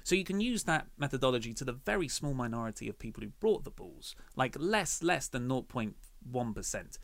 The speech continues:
Because what, like, I think they said there were ten beach balls in total for Raw.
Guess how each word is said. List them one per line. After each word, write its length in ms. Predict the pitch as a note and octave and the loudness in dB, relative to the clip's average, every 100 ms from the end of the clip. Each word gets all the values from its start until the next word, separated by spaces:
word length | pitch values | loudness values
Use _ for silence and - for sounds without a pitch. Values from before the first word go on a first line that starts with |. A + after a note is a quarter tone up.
| - - | -14 -10
Because 320 | - G2+ - | -4 -4 0
what, 240 | F#2+ - | -2 -2
like, 280 | F2+ D#2+ - - - - - - - | -8 -10 -12 -20 -20 -20 -20 -16 -8
I 40 | |
think 200 | A2 C#3 | -2 0
they 100 | B2+ | 2
said 220 | B2 D3 C3+ | 2 2 2
there 80 | |
were 80 | B2+ | 2
ten 360 | B2 - E3 D#3+ | 0 0 2 4
beach 280 | D#3+ D#3+ - | 2 0 0
balls 220 | D#3 D3 | 0 2
in 140 | D3 | -2
total 400 | - D#3 C#3+ D3+ | 0 0 2 0
for 140 | C#3 C3+ | 0 0
Raw. 320 | C3+ C#3+ | 4 4